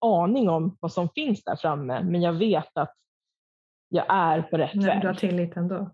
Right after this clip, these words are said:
Speaker 2: Ja.
Speaker 1: Ja.
Speaker 2: För det var det jag tänkte säga, bara den här vägen, att även om den inte är rak, för det, det
Speaker 1: Mm.
Speaker 2: slingrar sig lite och man gör lite avstickare,
Speaker 1: Mm.
Speaker 2: och så
Speaker 1: Mm.
Speaker 2: tillbaks igen. Men allting i backspegeln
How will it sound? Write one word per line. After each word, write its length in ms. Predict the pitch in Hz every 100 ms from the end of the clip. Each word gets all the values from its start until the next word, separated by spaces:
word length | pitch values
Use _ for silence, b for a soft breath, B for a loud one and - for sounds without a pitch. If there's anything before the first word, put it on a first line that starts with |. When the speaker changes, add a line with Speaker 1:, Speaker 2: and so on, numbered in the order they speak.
| -
Speaker 2:
Ja. 320 | 196 175 175 - -
Speaker 1:
Ja. 280 | 185 147 -
Speaker 2:
För 60 | 196
det 60 |
var 100 | 196
det 60 | 196
jag 120 | 214
tänkte 220 | 220 208
säga, 180 | 196 196
bara 140 | 180
den 100 | 185
här 120 | 180 180
vägen, 580 | 226 262 247 196 185
att 120 | 180 185
även 280 | 190 185 226
om 100 | 214
den 180 | 190 180
inte 240 | 175 175
är 180 | 175 196
rak, 360 | 285 220 320 - - b b b _
för 80 | -
det, 100 | 190
det 120 | 196
Speaker 1:
Mm. 120 | 208 170
Speaker 2:
slingrar 320 | 214 185 202
sig 160 | 202
lite 220 | 196 170 180
och 60 |
man 120 | 180
gör 140 | 180 180
lite 240 | 190 196
avstickare, 640 | 190 170 190 175 196 185 185
Speaker 1:
Mm. 140 | 180 - _ _ -
Speaker 2:
och 100 | 202
så 80 |
Speaker 1:
Mm. 160 | 202 208 - -
Speaker 2:
tillbaks 460 | 180 202 202 208
igen. 360 | 202 175 175 185 - -
Men 140 | 196 -
allting 800 | 226 262 294 - 208 180 180 170 _ _ _ _ -
i 160 | 208 247
backspegeln 840 | 277 - - - - - 196